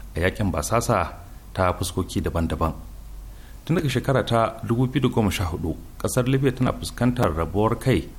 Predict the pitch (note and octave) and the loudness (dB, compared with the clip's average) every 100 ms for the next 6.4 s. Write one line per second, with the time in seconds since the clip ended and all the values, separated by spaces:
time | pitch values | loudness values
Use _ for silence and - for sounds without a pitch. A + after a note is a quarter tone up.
0 | - C3 C3 - G2 F2+ G#2 F#2+ G2 G2+ | -4 2 2 2 2 2 0 0 2 2
1 | G2 E2 D#2 - - - - - E2 D#2+ | 4 0 -2 -6 -12 -14 -14 -4 0 2
2 | D#2 D2+ - G2+ F2 F#2+ F#2 G#2 G#2+ A2 | 2 2 0 2 4 4 4 2 4 4
3 | A2 F2 E2 E2 G#2+ G#2 G#2 G#2+ G#2+ A2 | 4 2 0 2 4 4 2 0 0 2
4 | A2+ G#2+ G#2+ G#2+ A2 A2+ A2+ - - G#2+ | 2 0 0 -2 0 0 0 -4 -4 -2
5 | F2+ F#2+ G#2 G#2 G#2 F2+ E2+ A2+ A2+ G#2+ | 0 2 4 4 2 0 2 4 4 2
6 | - - A2 E2 | 0 0 2 0